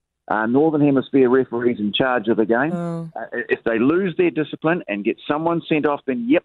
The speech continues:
Speaker 1: they could get themselves into trouble. But other than that, can't see it happening.
Speaker 2: Um, probably the greater risk is just a card that, that, um, extends beyond the one game, eh?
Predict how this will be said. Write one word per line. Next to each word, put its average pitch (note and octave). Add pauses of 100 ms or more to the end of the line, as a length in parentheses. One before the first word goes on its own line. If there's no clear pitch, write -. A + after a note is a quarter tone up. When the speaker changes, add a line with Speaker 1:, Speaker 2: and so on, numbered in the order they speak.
Speaker 1:
they B2
could -
get D3+
themselves B2
into A2
trouble. G#2
But F#2+ (140)
other D3
than C3
that, G#2
can't D3
see B2+
it G#2+
happening. F2+ (200)
Speaker 2:
Um, C#4 (120)
probably G#4+
the A3
greater D#3+
risk E3
is G3+
just -
a -
card D3
that, D3+
that, D3+
um, D3+
extends D#3+
beyond D#3
the C#3
one D3
game, D#3+
eh? F3+